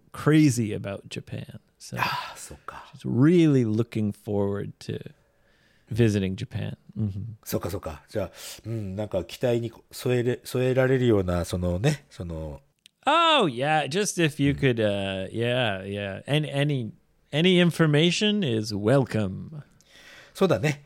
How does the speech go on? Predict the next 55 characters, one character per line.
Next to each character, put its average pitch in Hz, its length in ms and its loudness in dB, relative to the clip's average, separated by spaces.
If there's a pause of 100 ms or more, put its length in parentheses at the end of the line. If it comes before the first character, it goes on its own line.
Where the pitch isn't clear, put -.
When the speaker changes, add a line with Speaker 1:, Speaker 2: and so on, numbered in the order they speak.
(460)
Speaker 2:
え、 - 200 -4 (340)
沖 160 240 6
縄 262 200 10
に 240 100 0
来 - 60 -6
た 202 100 8
ら、 123 80 6
こ - 100 -4
れ 139 60 0
ね、 110 240 -2
あ 123 100 -4
の、 123 160 -4 (160)
聞 - 100 -6
い 170 40 -2
て 175 80 4
る 151 60 2
方 147 220 6
も 98 160 -2
そ 104 140 -4
う - 20 -2
な 87 80 -2
の。 90 80 -6
お-、 139 140 -2 (140)
沖 165 200 0
縄 196 240 6
に 185 80 4
は 120 80 6
ね、 92 80 -2
そ 160 320 0
う、 - 320 -10
い 170 60 0
ろ 208 100 2
ん 208 100 -8
な 208 120 -2
と 202 80 0
こ 196 80 2
ろ 180 60 4
に 110 120 0
ミ 180 120 6
ス - 160 2
タ 127 160 4
ー 90 60 0
金 147 300 2
城 82 220 -2
と 71 140 -12
い 69 120 -12
う 71 40 -14
ホ 90 120 -6
テ 76 140 -8
ル 67 80 -12
が 67 100 -12
あ - 60 -12
る - 80 -16
の 69 100 -16
ね。 180 160 -8